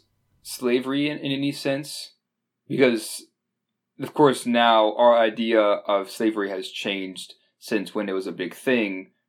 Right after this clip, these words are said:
back before the Civil War. But I think what the film is trying to say is that we've created hu-, we've created artificial humans to do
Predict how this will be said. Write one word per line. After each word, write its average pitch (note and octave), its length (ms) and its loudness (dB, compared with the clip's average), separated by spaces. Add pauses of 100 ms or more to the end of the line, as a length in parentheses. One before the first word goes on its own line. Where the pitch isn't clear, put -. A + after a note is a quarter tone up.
back G2+ 200 2
before G2+ 240 -6
the F#2 80 -4
Civil G2 360 -4
War. G#2 460 2 (380)
But C3+ 100 6
I B2 60 6
think D#3+ 280 -2
what G3 180 0
the C#3 100 4
film A#2+ 300 0
is A2+ 120 -4
trying G#2 280 0
to G2 100 -4
say F#2 540 -6 (340)
is A2 240 0
that G2+ 400 4 (1000)
we've C3+ 220 0
created D3 420 2
hu-, - 300 -12
we've C3 160 -6
created D3+ 500 0 (240)
artificial C#3+ 560 4
humans G#2+ 580 -4 (300)
to B2+ 120 -6
do A2 480 0